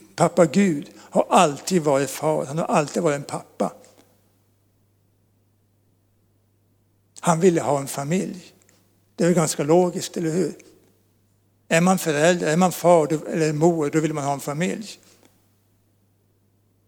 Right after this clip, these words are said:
Och då sa han så här till Sonen och den helige Ande: "Jag vill att vi ska skapa barn.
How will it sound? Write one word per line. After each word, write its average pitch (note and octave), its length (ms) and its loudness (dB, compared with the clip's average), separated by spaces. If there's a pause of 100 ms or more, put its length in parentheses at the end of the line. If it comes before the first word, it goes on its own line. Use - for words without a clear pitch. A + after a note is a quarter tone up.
(1400)
Och F#3+ 100 0
då G3 60 2
sa D#3 340 0
han B2+ 160 -2
så - 140 -6
här C#3 320 -6 (800)
till G3 200 -4 (880)
Sonen D#3 520 0
och C#3+ 120 -6
den E3+ 100 -6
helige C#3+ 340 -4
Ande: F#3+ 240 -4
"Jag F3 160 4
vill E3+ 240 4
att C#3+ 180 0
vi - 40 -4
ska - 220 -4
skapa - 760 -2 (1120)
barn. D3 500 -2